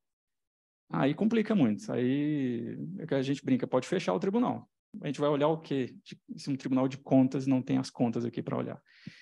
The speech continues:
Então, pra evitar esse problema, considerando que a gente, é, detectou, é,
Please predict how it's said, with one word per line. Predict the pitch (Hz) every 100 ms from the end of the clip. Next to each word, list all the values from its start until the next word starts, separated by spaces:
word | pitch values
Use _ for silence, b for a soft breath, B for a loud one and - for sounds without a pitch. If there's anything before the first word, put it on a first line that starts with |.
| B B -
Então, | 185 135
pra | 135 143
evitar | 147 160 160
esse | 170
problema, | - 147 120 120 131 139 139 _ _ _ _ _ _ _
considerando | - 131 147 135 131
que | 127 135 139
a | 131
gente, | 131 131 139 127
é, | - 139 127
detectou, | 117 123 135 - 131 123 123 120
é, | 139 123 113